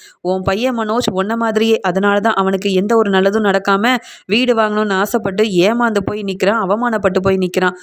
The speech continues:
அப்படின்னு சொல்ல, புது வீட்டுக்கு மீனா, முத்து, அண்ணாமலை, விஜயான்னு எல்லாருமே போறாங்க. அந்த புது வீட்டை பார்த்து விஜயா ரொம்ப பொறாமைப்படுறாங்க. இவ்ளோ பெரிய வீடு, இது, இப்படிப்பட்ட வீடை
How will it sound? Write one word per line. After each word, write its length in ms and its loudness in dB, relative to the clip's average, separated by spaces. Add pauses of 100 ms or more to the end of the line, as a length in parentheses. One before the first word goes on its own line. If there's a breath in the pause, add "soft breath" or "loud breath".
(180 loud breath)
அப்படின்னு 360 0
சொல்ல, 380 0 (220 loud breath)
புது 220 0
வீட்டுக்கு 500 2 (100)
மீனா, 400 2
முத்து, 440 0
அண்ணாமலை, 560 0 (280 loud breath)
விஜயான்னு 420 0
எல்லாருமே 580 0 (120)
போறாங்க. 460 -4 (260 loud breath)
அந்த 200 -2
புது 280 0
வீட்டை 360 0
பார்த்து 540 0
விஜயா 360 0
ரொம்ப 300 2
பொறாமைப்படுறாங்க. 880 0
இவ்ளோ 400 0
பெரிய 340 2
வீடு, 360 2 (320 loud breath)
இது, 220 -2
இப்படிப்பட்ட 480 0
வீடை 300 0